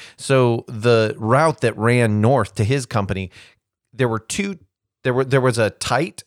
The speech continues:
basically, and then it could have, I could have upgraded to run to his city. Instead, I made it two tights when I <laughs> upgraded it,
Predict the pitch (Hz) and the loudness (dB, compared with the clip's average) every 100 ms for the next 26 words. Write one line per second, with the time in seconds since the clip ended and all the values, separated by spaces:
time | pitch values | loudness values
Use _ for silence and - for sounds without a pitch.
0 | - 151 160 175 - 180 180 131 131 131 | -8 -4 -2 -4 -4 -4 -2 -2 -2 -2
1 | 123 - - 156 151 127 - - - 120 | -4 -10 -2 2 2 0 -6 -20 -6 -4
2 | - 151 127 120 110 127 120 104 117 104 | 0 0 4 2 2 2 2 0 0 4
3 | 110 120 123 131 - 135 151 151 - - | 2 4 2 0 -2 -2 -2 -6 -10 -14
4 | - 120 - - 147 160 - 120 117 120 | -6 -4 -2 2 4 4 2 2 4 2
5 | 110 - _ - 147 143 - 120 120 - | -2 -10 _ -4 -2 -2 -2 0 0 0
6 | - - 117 113 110 110 - 139 151 156 | -8 -4 0 4 2 2 2 2 2 0
7 | 160 - - - - - 175 156 | -2 -6 -20 -10 -4 -2 0 -4